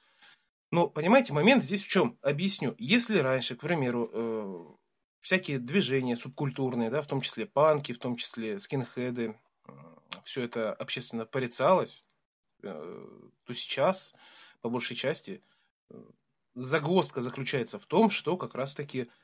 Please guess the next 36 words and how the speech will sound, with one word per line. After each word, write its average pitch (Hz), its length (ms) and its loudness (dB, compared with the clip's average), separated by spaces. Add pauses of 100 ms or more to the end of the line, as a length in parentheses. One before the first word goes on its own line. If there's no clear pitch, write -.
(140)
все 139 220 -4
вот 123 140 -10
эти 120 140 -14
фемини-, 151 500 2
весь 131 220 -4
этот 127 160 -16
феминизм, 143 580 -2
бодипозитив 147 680 -4
и - 20 -16
так 117 120 -6
далее 165 160 -6
и - 40 -10
тому 127 140 -6
подобное, 175 380 -4
оно 151 340 -2
все 147 320 -4
начинает, 135 600 -4
э, 110 380 -4 (640)
ну, 131 380 -4
не 143 180 -4
то 214 100 2
чтобы 156 480 -2
в 131 200 -4
большей 180 400 4
части, 208 420 0
но 127 340 0 (680)
общественно 160 500 0
начинает, 143 520 -4
э, 110 200 -4
как-то 113 540 -8 (800)
быть - 280 -4
поддерживаемым, 127 1080 2
понимаете? 120 360 -4
То 117 100 -6
есть, 120 220 -4
э, 117 280 -2